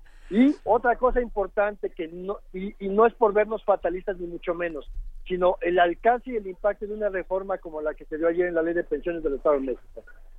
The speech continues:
Recordemos que el veintidós de abril de este año, el Congreso de Nicaragua aprobó una reforma a la Ley de Pensiones en donde, eh, incrementaba,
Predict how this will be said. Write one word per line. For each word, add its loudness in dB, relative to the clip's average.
Recordemos 4
que 4
el 0
veintidós 2
de 4
abril 0
de 2
este 0
año, -6
el 0
Congreso 2
de -2
Nicaragua 2
aprobó 0
una -4
reforma -4
a -2
la 0
Ley -2
de -4
Pensiones -6
en -4
donde, 4
eh, 6
incrementaba, 4